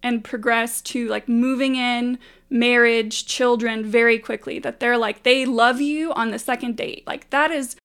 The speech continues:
that is a marker that they might be manipulating you to get into a relationship or get you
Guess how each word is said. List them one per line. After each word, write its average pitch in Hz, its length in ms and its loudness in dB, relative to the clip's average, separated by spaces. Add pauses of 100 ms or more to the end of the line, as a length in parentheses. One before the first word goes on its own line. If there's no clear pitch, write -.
(120)
that 285 240 4
is 302 140 2
a 262 60 0
marker 262 640 4
that 233 220 -4
they 262 240 4
might 262 400 2
be 247 220 -2
manipulating 294 840 0
you 381 340 0
to 254 240 -6
get - 580 -6 (320)
into 254 280 -2
a 254 40 2
relationship 247 840 -2
or 233 100 0
get 240 380 0
you 226 720 -4